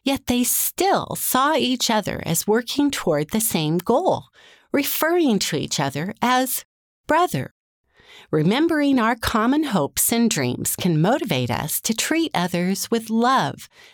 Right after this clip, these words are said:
and respect. Sometimes the information we disagree about comes in the form of unwanted suggestions.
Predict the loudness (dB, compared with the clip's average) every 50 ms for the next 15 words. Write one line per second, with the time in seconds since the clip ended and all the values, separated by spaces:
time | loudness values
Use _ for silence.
0 | _ 0 2 2 2 2 0 -2 -4 -2 -2 0 0 0 -4 -6 -12 -14 -14 -14
1 | _ _ _ _ _ _ -2 0 2 2 2 2 2 0 -2 -2 -2 -2 -4 -4
2 | -2 0 0 0 0 -2 -2 -2 0 0 0 0 0 -2 0 0 0 0 2 0
3 | 0 0 0 -2 0 0 0 -2 -2 -2 -2 -2 0 0 -2 -2 -2 -2 0 0
4 | -2 -4 -6 -8 -4 -2 0 2 2 2 2 2 2 2 2 0 0 0 0 0
5 | 2 2 2 2 0 0 0 -2 0 0 2 2 2 2 2 0 0 -2 -2 -6
6 | -4 -4 -4 -4 -4 0 0 0 0 0 -2 -2 -2 -2 -2 -2 -4 -4 -8 -8
7 | -10